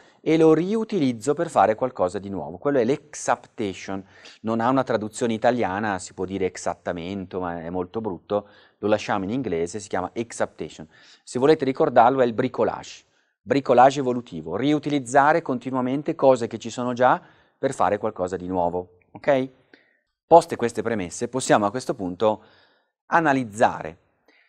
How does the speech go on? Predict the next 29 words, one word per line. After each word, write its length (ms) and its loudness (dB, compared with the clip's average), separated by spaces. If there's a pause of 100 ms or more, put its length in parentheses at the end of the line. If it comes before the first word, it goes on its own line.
(840)
in 120 0
un 100 2
modo 280 8
che 120 -6
spero 320 6
sia 720 6
quantomeno 520 -2
originale, 840 -4
la 160 0
storia 440 6
di 140 -4
covid 480 2
diciannove, 720 -2
che 140 -6
è 20 -2
la 100 0
malattia, 800 -2 (140)
la 120 -14
storia 440 2
di 100 -10
sars 440 -2
cov 200 -4
due, 360 -4
che 260 -2
è 120 -8
il 160 -12
virus, 480 -8 (300)
la 160 -4
creatura 720 -4